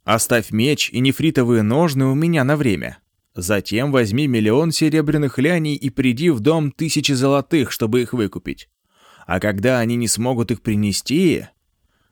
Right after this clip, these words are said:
Ты понимаешь?» «Точно!»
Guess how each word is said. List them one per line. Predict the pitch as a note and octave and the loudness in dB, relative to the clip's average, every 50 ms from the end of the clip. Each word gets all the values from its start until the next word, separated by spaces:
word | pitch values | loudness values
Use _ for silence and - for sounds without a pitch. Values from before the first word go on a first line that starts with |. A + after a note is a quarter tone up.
| _ _ | _ _
Ты | - F#2+ F#2+ F#2+ F#2 F2+ | -6 -4 -2 -2 -2 -2
понимаешь?» | - F#2+ G2 G2+ G#2 G2+ A#2+ E3 G#3+ F#3+ - - - - _ _ _ _ _ _ _ _ _ _ _ _ _ _ _ _ _ _ _ _ _ _ _ | -2 -2 -2 0 0 0 0 0 0 0 -2 -4 -8 -12 _ _ _ _ _ _ _ _ _ _ _ _ _ _ _ _ _ _ _ _ _ _ _
«Точно!» | A#3 A#3 G3+ F3 D3 - - D#3 D3+ D3 B2+ G#2+ F#2+ | 2 4 4 4 4 2 2 2 4 2 2 0 -4